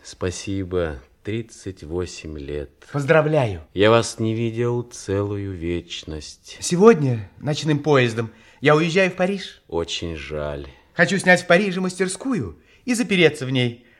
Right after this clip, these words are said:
Speaker 2: пока не окончу одну вещь. Ну да я не о том хотел говорить. А вот и ваш подъезд. Позвольте мне войти на минуту.
Speaker 1: Но вы не опоздаете на поезд?
Speaker 2: Мне очень нужно перед отъездом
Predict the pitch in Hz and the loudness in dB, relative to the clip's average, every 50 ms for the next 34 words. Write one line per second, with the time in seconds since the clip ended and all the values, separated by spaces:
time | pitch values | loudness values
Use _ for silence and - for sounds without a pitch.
0 | _ _ - 135 - 139 135 131 131 131 - 147 127 117 - 135 131 147 160 156 | _ _ 2 4 4 6 6 6 4 4 4 2 0 2 0 -2 -2 -4 -6 -8
1 | 113 90 - - - - - _ _ _ _ _ _ _ _ _ 196 214 190 240 | -8 -8 -10 -10 -12 -14 -16 _ _ _ _ _ _ _ _ _ -6 -2 2 4
2 | 247 247 240 247 240 247 247 214 156 - 131 127 - - 107 95 87 98 98 92 | 4 4 6 6 4 6 4 2 2 2 -2 -4 -4 -4 -4 -4 -2 -4 -4 -4
3 | 85 80 - - - - _ _ _ _ _ _ _ _ _ _ - 226 269 285 | -6 -8 -14 -18 -20 -20 _ _ _ _ _ _ _ _ _ _ 6 6 6 6
4 | 285 240 277 226 220 196 185 151 151 156 151 156 - - _ _ _ _ _ _ | 4 2 0 0 2 0 0 0 0 -2 -2 -2 -4 -12 _ _ _ _ _ _
5 | _ _ _ _ _ _ _ - 208 196 262 285 - 165 160 156 139 151 165 160 | _ _ _ _ _ _ _ 2 2 2 2 -2 -4 -4 -4 -2 0 0 -2 -2
6 | - 120 110 120 131 135 127 104 - 98 - _ - 82 90 95 95 98 98 95 | -4 -8 -6 -6 -4 -6 -6 -8 -10 -14 -16 _ -10 -6 -4 -4 -2 -2 -2 -2
7 | 95 92 90 85 85 82 85 92 101 104 104 101 101 98 98 98 95 92 - - | -2 -2 -4 -4 -6 -8 -6 -6 -4 -4 -4 -4 -4 -4 -4 -4 -4 -6 -6 -8
8 | 90 85 82 82 82 95 117 127 131 127 120 127 - - 98 98 95 95 - - | -8 -8 -8 -10 -8 -6 -6 -6 -4 -6 -8 -10 -12 -10 -10 -10 -10 -12 -12 -8
9 | 92 78 69 62 57 - - - _ _ _ _ _ 135 156 165 170 180 175 170 | -8 -8 -8 -8 -12 -16 -18 -20 _ _ _ _ _ -8 -6 -2 0 0 0 -2
10 | - 180 175 185 190 180 156 170 147 175 165 170 165 165 - 196 208 196 147 120 | -2 -4 -2 0 0 0 0 -2 -2 -2 0 0 0 0 0 -2 -2 -2 -2 -4
11 | 107 92 | -6 -6